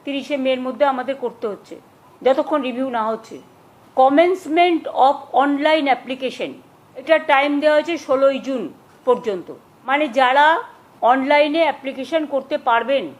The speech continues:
ষোলোই জুন পর্যন্ত। Last date of online application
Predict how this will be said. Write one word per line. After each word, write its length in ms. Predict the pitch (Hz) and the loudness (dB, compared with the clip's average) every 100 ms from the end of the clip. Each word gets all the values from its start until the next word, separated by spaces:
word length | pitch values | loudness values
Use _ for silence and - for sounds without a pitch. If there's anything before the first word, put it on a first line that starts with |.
| _ _ _ | _ _ _
ষোলোই 420 | - 285 311 330 | 0 4 4 4
জুন 380 | 233 285 262 208 - _ _ - | 0 -4 -4 -8 -16 _ _ 0
পর্যন্ত। 520 | 254 - 214 175 - - _ _ _ - | 0 0 -6 -6 -14 -20 _ _ _ -10
Last 460 | 226 277 311 285 214 277 | 0 2 4 0 -6 -4
date 220 | 330 - - 269 | -4 -4 0 0
of 80 | - 262 | 2 2
online 420 | 285 277 311 320 277 | 2 2 2 2 0
application 560 | 262 262 247 240 277 | -4 -8 -10 -6 -2